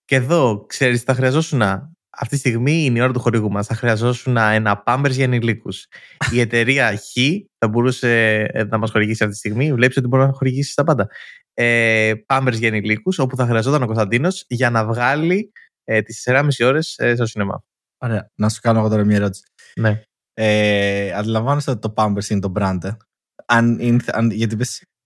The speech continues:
Speaker 2: η
Speaker 1: εννοείς,
Speaker 2: εταιρεία
Speaker 1: ρε;
Speaker 2: Χ. Ναι, ωραία.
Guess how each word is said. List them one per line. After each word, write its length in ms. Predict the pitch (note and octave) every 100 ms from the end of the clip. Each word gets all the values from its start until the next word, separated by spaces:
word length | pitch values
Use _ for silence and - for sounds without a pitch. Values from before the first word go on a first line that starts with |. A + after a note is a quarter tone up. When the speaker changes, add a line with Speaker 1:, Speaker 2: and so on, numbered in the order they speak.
| D3
Speaker 2:
η 40 | C#3
Speaker 1:
εννοείς, 100 | G#2
Speaker 2:
εταιρεία 180 | A2 A2
Speaker 1:
ρε; 100 | - - A#2+ G2+
Speaker 2:
Χ. 20 | - - - - _ _ _ _ _ _ _ _ A#2+
Ναι, 120 | G#2+
ωραία. 280 | G2+ G#2 E2